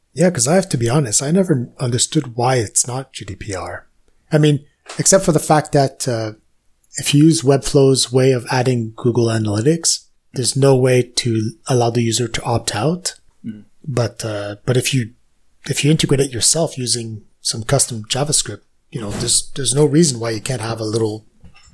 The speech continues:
Speaker 1: pop-up appear, and only if they say yes do you add Google Analytics.
Speaker 2: Mm-hmm. Yeah, I mean, I know the data needs to be hosted in Europe,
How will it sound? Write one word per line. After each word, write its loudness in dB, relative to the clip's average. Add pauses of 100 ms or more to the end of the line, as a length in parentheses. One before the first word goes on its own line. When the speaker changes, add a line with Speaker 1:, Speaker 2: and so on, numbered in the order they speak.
(120)
Speaker 1:
pop-up -2
appear, -2
and -8 (440)
only 4
if 0
they -2
say 0
yes -2
do -10
you -8
add -4 (320)
Google -4
Analytics. -4 (300)
Speaker 2:
Mm-hmm. -10 (240)
Yeah, -2
I 0
mean, -2
I -4
know -2
the -4
data -4
needs -10
to -16
be -6
hosted -8
in -18
Europe, -12